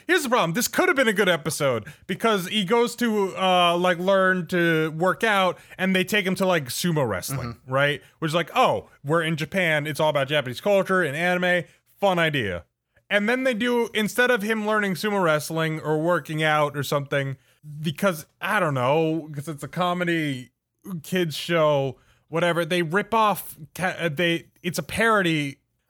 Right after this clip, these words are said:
Speaker 1: of, um, Karate Kid, where a janitor teaches, makes them scrub the floors and te-, and
Speaker 2: Uh-huh.
Speaker 1: tells them it's for teaching, and it's super lame. It's super lazily done.
Speaker 2: It's not even, it's
Speaker 1: Yeah,
Speaker 2: not an
Speaker 1: there's
Speaker 2: original bit. It's not an unoriginal
Speaker 1: No,
Speaker 2: bit
Speaker 1: and
Speaker 2: done
Speaker 1: it's not
Speaker 2: better.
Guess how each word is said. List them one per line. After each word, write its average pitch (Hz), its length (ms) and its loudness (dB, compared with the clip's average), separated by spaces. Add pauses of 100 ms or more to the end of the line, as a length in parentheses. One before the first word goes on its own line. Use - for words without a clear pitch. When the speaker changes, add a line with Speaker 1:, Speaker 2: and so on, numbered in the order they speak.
(140)
Speaker 1:
of, 156 380 2
um, 123 680 0 (360)
Karate 175 420 0
Kid, 95 360 -4 (280)
where 156 180 0
a 147 60 0
janitor 156 560 0
teaches, 151 500 -4
makes 151 320 0
them 156 160 -2
scrub 147 480 0
the 131 80 -4
floors 139 560 0
and 135 260 -6
te-, 151 200 -4
and 139 100 -4
Speaker 2:
Uh-huh. 135 80 0
Speaker 1:
tells 139 240 0
them 135 140 0
it's 131 180 -4
for 127 500 0
teaching, 123 520 -2 (260)
and 156 140 -2
it's 151 140 -2
super 135 300 -2
lame. 95 320 -4
It's 123 160 -4
super 165 320 0
lazily 123 500 -2
done. 101 560 -2
Speaker 2:
It's 175 160 -2
not 220 160 4
even, 220 240 0
it's 131 140 0
Speaker 1:
Yeah, 185 60 2
Speaker 2:
not 170 60 2
an 143 60 0
Speaker 1:
there's 131 120 0
Speaker 2:
original 175 340 2
bit. 170 380 0 (220)
It's 147 200 -2
not 135 340 0 (220)
an - 100 -2
unoriginal 147 460 2
Speaker 1:
No, 143 40 0
Speaker 2:
bit 143 120 0
Speaker 1:
and 147 40 -2
Speaker 2:
done 139 120 2
Speaker 1:
it's 117 80 -4
not 165 140 4
Speaker 2:
better. 175 280 2